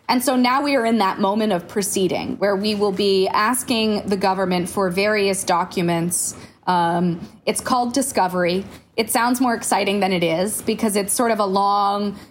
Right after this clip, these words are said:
and, and high paper process. And, uh, you know, then we'll be going to court. It's gonna sort of be a back and forth for a while. Um, and what I hope nothing more than is to be able to push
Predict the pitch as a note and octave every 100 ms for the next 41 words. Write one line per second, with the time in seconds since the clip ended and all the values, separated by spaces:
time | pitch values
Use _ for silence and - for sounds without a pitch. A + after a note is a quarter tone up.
0 | - F#3 F3+ - - B3+ - C4 B3+ B3
1 | A#3+ A#3 - G#3+ G#3 G#3+ F3 E3 - -
2 | - F#3 E3+ - - - - - - _
3 | _ _ G#3+ A3 G#3+ A3 G#3+ - D#3+ C#3+
4 | - D#4 D4+ A#3 A#3 B3+ C#4 A#3+ C4 A3+
5 | A3 G#3 - G#3 G#3 G3+ C4 D#4+ D#4+ C#4
6 | A#3+ A#3 - F3+ G#3 G3+ G#3 C4 - C4
7 | C4 C4 C#4+ E4 G4+ - - _ - G3+
8 | G3 F#3+ G3 F#3+ - - A3 G#3 G#3 G#3
9 | F#3+ - - - _ _ - A3 G#3+ E4
10 | D4 A3 A3 G#3+ G#3+ G#3 G3+ A3+ G3+ F3+
11 | F3+ F3 E3+ F3 G3+ F#3+ - G#3+ G#3 G3+
12 | G3+ G#3 G#3 - C4 A3+ A3